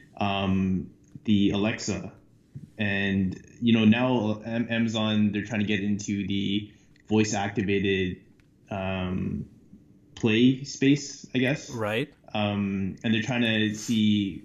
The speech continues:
Speaker 1: what else they can do with Alexa. And Google Home is looking at the same kind of thing,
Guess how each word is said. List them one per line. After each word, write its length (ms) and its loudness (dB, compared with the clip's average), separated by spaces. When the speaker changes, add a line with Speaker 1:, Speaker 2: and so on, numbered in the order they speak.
Speaker 1:
what 180 0
else 240 -2
they 120 -2
can 160 -2
do 120 2
with 100 -4
Alexa. 360 -6
And 240 -2
Google 520 6
Home 260 4
is 120 2
looking 200 0
at 80 -4
the 40 -10
same 220 -2
kind 180 -6
of 100 -10
thing, 520 0